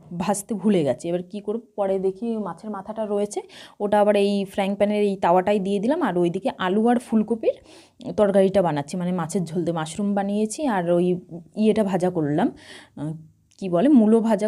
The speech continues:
করলাম। আর এইদিকে এইটাও, আমি তো মাশরুমের তরকারিটা খাবো না, তার জন্য ভাবলাম তাহলে আলু ফুলকপির ঝোলটা বানাই একটু বেশি করে, সেটাও আমাদের দুজনেরও হয়ে যাবে। তার মধ্যে এইগুলো ক্লিন করে নিচ্ছি, কারণ এই মাছটা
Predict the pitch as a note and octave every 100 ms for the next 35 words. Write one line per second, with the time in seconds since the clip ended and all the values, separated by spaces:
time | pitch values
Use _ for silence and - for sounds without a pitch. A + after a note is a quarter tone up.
0 | G#3+ A#3 A#4+ C#5 - B3+ F3+ F3+ F3+ F3
1 | F#3+ F#3 - - - - F#3 G3 F#3+ E3+
2 | F#3+ G#3 F#3+ G#3+ G#3+ G#3 G3+ G#3 A#3 -
3 | C4 G#3+ A3 G3 F3+ G3 G#3+ - - -
4 | G3+ G3 G3+ G3+ G3+ D#3 F3+ F#3 G#3 G3
5 | F#3+ G#3 F#3 F#3 E3+ F#3+ F#3 F3+ G3 F3
6 | G#3+ G#4 F#4+ G3 F3+ F3 G3 A#3+ - -
7 | - - - G3 G3 G3 F#3 F3+ F#3 F3+
8 | F3 F3+ F#3 F#3 F3 D#3 D3+ D#3+ E3+ F#3
9 | F3+ F#3 F3+ F#3 F#3+ F#3+ G#3+ A3 G#3+ G#3
10 | G#3+ G#3+ A#3+ F3+ G3 B2+ G3 D3+ -